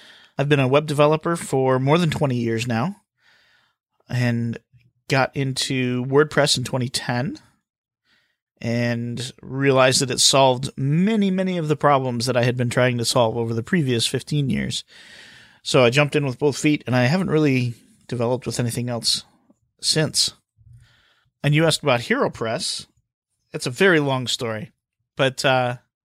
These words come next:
one day I got up out of bed and I checked my email, and my boss said, uh, um, "You're not gonna work on the work you've been doing for the last year and a half. I want you to do something special for WordPress."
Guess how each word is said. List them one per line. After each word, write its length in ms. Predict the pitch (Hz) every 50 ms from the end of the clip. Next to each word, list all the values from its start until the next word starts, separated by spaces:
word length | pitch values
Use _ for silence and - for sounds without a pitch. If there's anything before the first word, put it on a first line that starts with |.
| _ _ _ _ _ _ _ _ _ _ _ _ _ _ _ _ _ -
one 200 | 135 147 165 170
day 180 | 175 170 160
I 80 | 156 156
got 160 | 147 156 156 151
up 140 | 151 147 -
out 140 | 139 135 131
of 80 | 131
bed 220 | 127 139 143 135 135
and 100 | 131 127
I 60 | 123
checked 260 | - - 151 - -
my 80 | 131 127
email, 380 | 131 143 139 131 120 117 113 120
and 80 | 123 120
my 120 | 123 120
boss 280 | 120 127 127 131 127 -
said, 380 | - 131 120 120 113 120 123 - - - -
uh, 200 | - 113 107 - -
um, 400 | - 120 120 120 120 76 - - - -
"You're 140 | 135 131 143
not 240 | 147 143 135 - - _ _ _ _ _ - -
gonna 180 | - 135 135
work 240 | 127 135 139 135 -
on 120 | 139 127 123
the 100 | 120 117
work 200 | 127 127 120 -
you've 100 | 127 120
been 140 | 127 123 120
doing 400 | 123 123 123 120 117 117 117 120 - _ _ _ _ _ _
for 160 | - - 131
the 80 | 123 117
last 400 | 120 123 120 117 - - - -
year 200 | 135 123 123 123
and 100 | 123 117
a 40 | 117
half. 400 | 127 127 117 131 151 - - - _ _ - _ _ _ _ _ _ _ _ -
I 100 | - 135
want 220 | 135 135 135 131 -
you 60 | 131
to 80 | 127 127
do 140 | 131 135 131
something 480 | - - 147 135 123 139 127 123 123 117
special 440 | - - - 165 156 - - 135 120
for 300 | - - 123 117 117 117
WordPress." 640 | 120 127 139 143 135 - - 123 123 - - -